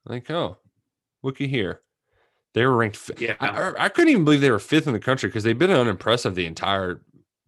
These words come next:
Speaker 1: time going into that game. So, uh, good for Mike Norvell, beating the overranked, fifth-ranked North
Speaker 2: Big
Speaker 1: Carolina.
Speaker 2: game coming up for, uh, Florida State and Louisville.
Speaker 1: Yes,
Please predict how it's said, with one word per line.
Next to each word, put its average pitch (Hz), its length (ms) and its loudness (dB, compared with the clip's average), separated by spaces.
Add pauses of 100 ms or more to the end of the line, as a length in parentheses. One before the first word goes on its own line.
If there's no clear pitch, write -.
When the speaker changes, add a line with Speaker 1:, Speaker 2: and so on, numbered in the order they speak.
Speaker 1:
time 101 320 -8
going 95 260 -4
into 98 180 -6
that 73 200 -14
game. 82 300 -12
So, 90 320 -6 (260)
uh, 165 80 -4
good 226 220 -6
for 220 80 -6
Mike 165 240 -2
Norvell, 98 440 -4 (420)
beating 131 200 0
the 120 240 0
overranked, 95 680 -4 (200)
fifth-ranked 90 440 -8
North 85 140 -14
Speaker 2:
Big 151 220 0
Speaker 1:
Carolina. 147 340 0
Speaker 2:
game 107 100 -16 (680)
coming 113 220 -10
up - 140 -10
for, 101 260 -10
uh, 80 120 -6
Florida 113 320 -10
State 104 300 -10
and 95 240 -10
Louisville. 69 440 -18 (380)
Speaker 1:
Yes, 101 540 -4